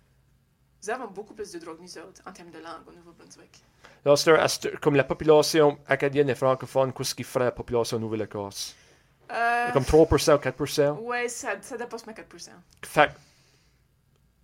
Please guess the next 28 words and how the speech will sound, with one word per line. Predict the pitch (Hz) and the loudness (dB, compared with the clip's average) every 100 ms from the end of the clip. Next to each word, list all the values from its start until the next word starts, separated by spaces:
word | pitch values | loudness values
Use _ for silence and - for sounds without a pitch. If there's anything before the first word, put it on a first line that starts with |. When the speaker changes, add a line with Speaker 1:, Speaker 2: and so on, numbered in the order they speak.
| _ _ - | _ _ -8
Speaker 1:
Un | 269 | -6
des | 330 | -4
problèmes, | 240 233 240 | -6 -6 -8
c'est | 240 | -8
difficile | 220 - 415 | -10 -6 -6
à | 247 | -4
mesurer | 196 214 240 | -6 -6 -6
ça | 233 285 | -6 -6
parce | 254 | -8
que | 254 | -12
beaucoup | 202 277 | -16 -14
de | 240 | -12
monde | 247 220 | -10 -10
répond | 196 208 | -12 -12
mal | 190 175 190 | -12 -10 -10
le | |
census. | 190 160 175 - 175 - - - - _ | -12 -14 -16 -16 -14 -14 -16 -20 -20 _
<laughs> | 240 - | -12 -8
Speaker 2:
Ah, | - | -2
je | 139 | 0
comprends | 143 139 139 127 | 4 4 4 2
ça. | - 120 294 311 285 | 2 0 0 -4 -4
Ça, | 147 | -2
ça, | 139 | 0
c'est | 147 156 | 4 4
un | 139 | 4
autre | 139 | 2
facteur. | 135 120 - 120 117 | 2 0 2 4 4